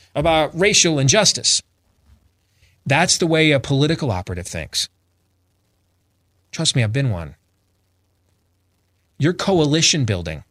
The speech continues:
You're not kingdom building. We don't need another coalition. We don't need a broader coalition.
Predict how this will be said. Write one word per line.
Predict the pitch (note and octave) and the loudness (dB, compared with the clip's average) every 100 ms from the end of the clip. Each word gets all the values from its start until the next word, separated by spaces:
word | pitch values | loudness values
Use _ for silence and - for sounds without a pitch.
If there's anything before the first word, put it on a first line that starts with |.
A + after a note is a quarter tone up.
| _ _ - | _ _ -2
You're | A#2+ | 0
not | D#3+ - | 0 -2
kingdom | - D3 G#2+ | -2 0 0
building. | E2+ D#2 - - _ _ _ _ _ _ _ _ _ _ _ _ _ | -4 -10 -14 -20 _ _ _ _ _ _ _ _ _ _ _ _ _
We | C3+ | 0
don't | E3+ | 2
need | D3+ D#3+ | 2 2
another | B2 G#2 F#2+ | 2 0 -4
coalition. | G2+ D#2+ C#2+ - - - _ _ _ | -8 -10 -8 -8 -8 -12 _ _ _
We | A2 | -4
don't | G#2+ | 0
need | C3 | 0
a | C#3 | 2
broader | C3 C#3+ D3 | 2 2 0
coalition. | A2+ F#2+ F2+ G2 - E2+ | -4 -8 -8 -6 -6 -8